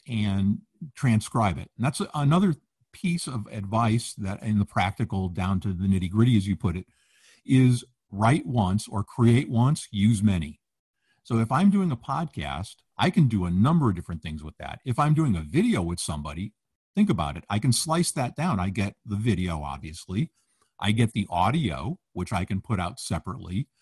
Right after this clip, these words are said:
I can get the audio transcribed and put that out in written form,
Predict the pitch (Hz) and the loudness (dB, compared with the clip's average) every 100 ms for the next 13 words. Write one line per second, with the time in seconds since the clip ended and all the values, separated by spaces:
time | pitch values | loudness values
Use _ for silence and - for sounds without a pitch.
0 | _ _ - 107 117 117 117 110 135 156 | _ _ -2 2 4 4 2 2 2 2
1 | 131 117 107 90 - - 110 143 147 123 | 0 -2 -2 -2 -4 -4 0 0 0 -2
2 | 101 123 104 92 90 65 78 131 190 151 | -2 -4 -4 -2 -2 -4 -4 -2 -2 -4
3 | - 78 - 80 | -8 -14 -12 -12